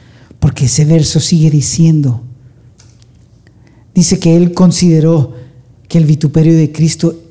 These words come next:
era mucho más rico que las riquezas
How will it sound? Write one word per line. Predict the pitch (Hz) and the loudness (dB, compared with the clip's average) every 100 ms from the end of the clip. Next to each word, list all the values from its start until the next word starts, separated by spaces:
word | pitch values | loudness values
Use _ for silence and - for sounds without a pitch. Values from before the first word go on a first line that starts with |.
| _ | _
era | 156 151 | -8 -8
mucho | 147 151 - 151 | -6 -6 -6 -8
más | 147 135 139 143 127 92 - - - - _ _ | -8 -8 -8 -8 -8 -8 -8 -8 -14 -20 _ _
rico | - 131 147 151 143 | -10 -6 -6 -6 -10
que | 147 | -8
las | 135 117 127 | -10 -10 -12
riquezas | - - 135 - 135 - - | -14 -12 -10 -8 -8 -8 -8